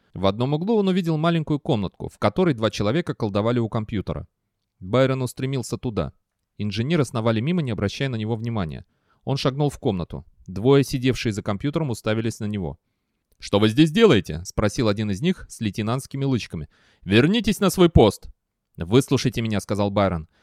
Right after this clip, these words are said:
«Гиператомные двигатели замкнуты, их нужно отремонтировать».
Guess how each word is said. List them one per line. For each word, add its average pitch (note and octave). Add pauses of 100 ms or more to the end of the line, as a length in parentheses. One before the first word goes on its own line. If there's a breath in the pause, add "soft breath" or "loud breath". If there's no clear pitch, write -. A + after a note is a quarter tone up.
(180)
«Гиператомные C3
двигатели C3
замкнуты, A#2
их -
нужно D3
отремонтировать». C#3+